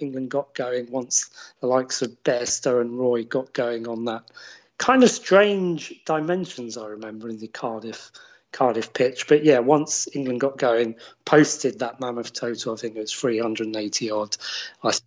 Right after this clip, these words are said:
thought it was always gonna be a, a, a tall order there. Um, but yeah, for me, I think the way that the, the tournament ended against Pakistan was a, a, a, yeah,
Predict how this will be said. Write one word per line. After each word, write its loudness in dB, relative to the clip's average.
thought 6
it 0
was 0
always 4
gonna -2
be 0
a, 2
a, -6
a 0
tall 2
order 4
there. 8
Um, 4
but 4
yeah, 8
for -4
me, 0
I 0
think -4
the -6
way 0
that -6
the, -10
the -6
tournament 2
ended 0
against -2
Pakistan -6
was -6
a, -8
a, -6
a, -4
yeah, 0